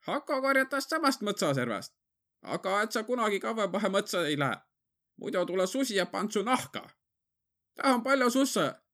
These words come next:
üts kurõb kui tõne. Kui sa viia haa olõt är toonu,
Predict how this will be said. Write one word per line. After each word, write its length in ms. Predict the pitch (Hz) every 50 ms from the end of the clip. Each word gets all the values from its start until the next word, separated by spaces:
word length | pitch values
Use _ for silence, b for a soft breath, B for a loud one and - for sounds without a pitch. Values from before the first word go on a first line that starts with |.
| _ _ _ _ _
üts 260 | - - 269 269 -
kurõb 300 | - - 254 247 240 226
kui 100 | 226 233
tõne. 380 | 226 233 233 220 190 147 - 147 - _ _ _ _ _ _ _
Kui 120 | _ - 311
sa 180 | 285 294 302
viia 300 | 320 349 339 311 262 220
haa 220 | 240 240 240 226 202
olõt 280 | 202 196 180 175 -
är 140 | - 302 349
toonu, 340 | - 294 277 262 254 233